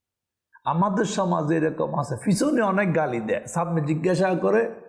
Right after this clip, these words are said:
বলে, "না, না, আমি তো তেমন কিছু বলি নাই।" প্রতিটি সমাজে আছে, প্রতিটি ঘরে আছে এই ধরনের লোক, প্রতিটি মহল্লায় আছে এই ধরনের লোক। আপনার নিকটে আছে, আমার নিকট আছে।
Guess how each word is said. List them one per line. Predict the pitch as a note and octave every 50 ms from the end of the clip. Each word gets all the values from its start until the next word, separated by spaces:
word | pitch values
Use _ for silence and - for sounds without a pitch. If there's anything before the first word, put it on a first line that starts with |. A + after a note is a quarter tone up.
| - - _ _ -
বলে, | G3+ G#3+ A3 A#3 A3+
"না, | A#3 C4 B3+ B3 B3
না, | B3 A3+ G#3
আমি | G#3+ A3 A3 F3+
তো | G#3+ G#3 E3+
তেমন | G3+ F#3+ F#3 F#3+ F#3+ F3+
কিছু | F#3 D#3+ F3 F#3
বলি | E3 D#3+ C#3+ C#3+ C#3
নাই।" | - - - - - - - _ _ _ _ _ _ _ _ _ _ _ _ _ _ _ _ _ -
প্রতিটি | C4 C4 C4 C#4+ E4 - A#3+ D4 C#4+
সমাজে | - D4 C#4 C4+ C4 B3+ A#3+ A3 F#3 F#3+ G#3
আছে, | F#2+ F2+ F3+ - - G#3 E3+
প্রতিটি | C#3+ F#3 G#3+ - - B3+ F3+ E3 D4 C#4+ F#3+ D#3
ঘরে | D3+ A3 B3 A#3+ A3 E3+ C#3
আছে | C#3+ C#3 - - E3
এই | D3
ধরনের | C3 D#3+ D#3 C#3+ C#3 C#3+ C#3+ B2+
লোক, | - - - - - - - _ _ _ _ - - - -
প্রতিটি | - C4+ C4 C4+ D#4+ C4 C#4 D#4+ C#4+
মহল্লায় | A#3 G#3 A#3+ C#4+ C4+ A#3+ C#4 D4+ D4+ D4+ C4+ B3 G#3+ G3+
আছে | F#3 - G#3
এই | F#3 E3+
ধরনের | D#3 F3+ E3 D3+ D3 C#3+ C#3 C3 -
লোক। | - - - - - _ _ _ _ _ _ _ _ _ _ _ _ _ _ _ _ _ _ _ _ _ _ _ _ _ _ _ _ _ _ _ _ _ _ _
আপনার | - B2+ D3 D#3 D3 D#3+ D3+
নিকটে | D3+ E3 F3 E3 F3 B3 A3+ F3+ E3
আছে, | C3 A#2+ A#2 - - D3+
আমার | D#3 F3+ G#3+ B3 B3
নিকট | A3 G#3 F3+ D#3 - F#3 D#3+ C#3+
আছে। | C#3 C3+ - - A2+ - - -